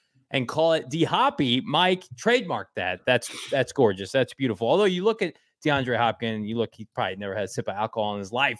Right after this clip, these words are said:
The man is in incredible shape. Uh, and that's why, like Bo Brock, I'm doubling down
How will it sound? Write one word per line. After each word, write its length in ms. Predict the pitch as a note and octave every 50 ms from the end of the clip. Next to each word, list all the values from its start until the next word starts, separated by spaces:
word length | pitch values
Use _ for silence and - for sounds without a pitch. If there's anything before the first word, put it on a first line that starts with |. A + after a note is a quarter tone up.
| - _
The 60 | - A2
man 200 | A#2 B2+ B2 B2
is 160 | A#2 G#2+ G#2+
in 180 | G#2+ G#2+ G2+ G2 - _ - - _
incredible 640 | - C3+ A2 - - - B3+ B3 A#3 G#3 C#3+ A2 -
shape. 280 | - - G2+ F#2 E2 _ _ _ _ _ _ _ _ _ -
Uh, 480 | A#2 A#2 A#2 A#2 A#2 A2+ A2+ A2+ A2+ -
and 160 | C#3 C3 C3 C3+
that's 220 | C3+ C3 - -
why, 340 | A#2 G#2+ G2+ G2 F#2+ G2 F#2+ - _ _ _ -
like 240 | C3 C#3 C#3 -
Bo 140 | - A#2 G#2+
Brock, 360 | F#2+ G2 F#2 E2 D#2+ E2 - _ -
I'm 200 | B2+ B2+ C3 B2+
doubling 400 | D3+ D3 C#3+ E3+ F#3 F#3 F#3 D#3+
down 440 | F3 C#3 A#2 G#2+ G2 F#2+ F#2 F#2